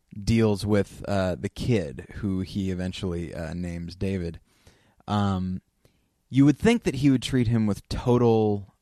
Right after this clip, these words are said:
um, love and sympathy because, uh, he can relate to him. But what's odd is how often cruel he is to the kid, and in fact,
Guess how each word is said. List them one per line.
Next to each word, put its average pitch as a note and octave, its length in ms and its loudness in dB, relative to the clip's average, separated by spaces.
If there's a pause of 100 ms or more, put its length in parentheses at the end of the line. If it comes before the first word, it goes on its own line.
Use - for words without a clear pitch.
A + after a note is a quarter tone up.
um, F2+ 640 -6
love G2+ 880 0
and F#2 600 -6 (360)
sympathy - 760 2
because, F#2 680 -4
uh, E2+ 520 -8 (100)
he - 320 -6
can - 180 -6
relate F#2 380 -2
to F2+ 120 -8
him. D2+ 160 -12 (540)
But A#2 100 2
what's B2 240 4
odd D3 360 2
is A#2+ 200 0
how A#2+ 540 -2
often G#2+ 540 -2
cruel E3 560 2
he F#2+ 240 -4
is A#1+ 320 -10
to - 160 -12
the F#2 80 -8
kid, - 400 -8
and B2 160 0
in C3 100 0
fact, C3+ 320 -2